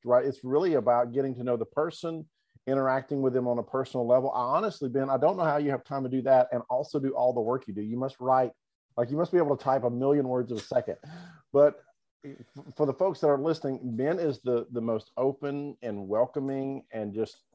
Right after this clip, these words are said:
frankly honest and warmest person I've ever met on Twitter. And, and it's amazing to see you interact with the world and, and espouse exactly what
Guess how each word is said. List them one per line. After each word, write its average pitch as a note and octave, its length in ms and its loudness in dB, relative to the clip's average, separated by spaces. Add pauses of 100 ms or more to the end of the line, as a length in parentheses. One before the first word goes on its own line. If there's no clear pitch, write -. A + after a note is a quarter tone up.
(120)
frankly B2+ 500 -4
honest B2+ 600 -4 (120)
and G#2+ 300 -8 (640)
warmest C#3 720 -2
person C#3+ 320 0
I've A2 80 0
ever A#2+ 180 2
met A#2 260 -2
on A2 200 -6
Twitter. G#2+ 460 -2
And, G#2+ 380 -8
and A2+ 240 -10
it's A2+ 200 -12
amazing A#2 600 -4
to G#2 60 -6
see - 180 -6
you A#2 180 -2
interact G#2 340 -4
with G#2 140 -8
the G#2 60 -6
world A2+ 480 -4 (160)
and, G2+ 280 -10
and G#2+ 100 -8
espouse D3 600 -4
exactly A2 420 -2
what G2+ 160 -8